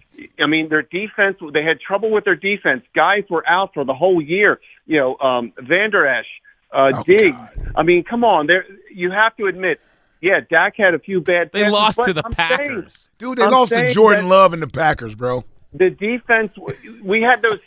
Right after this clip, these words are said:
Speaker 1: skinny guys out there, out, out linebackers.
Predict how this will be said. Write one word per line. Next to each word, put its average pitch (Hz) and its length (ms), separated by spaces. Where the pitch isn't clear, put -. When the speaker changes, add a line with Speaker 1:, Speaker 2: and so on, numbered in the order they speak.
Speaker 1:
skinny 262 260
guys 170 360
out 165 240
there, 185 200
out, 185 240
out 190 360
linebackers. 202 720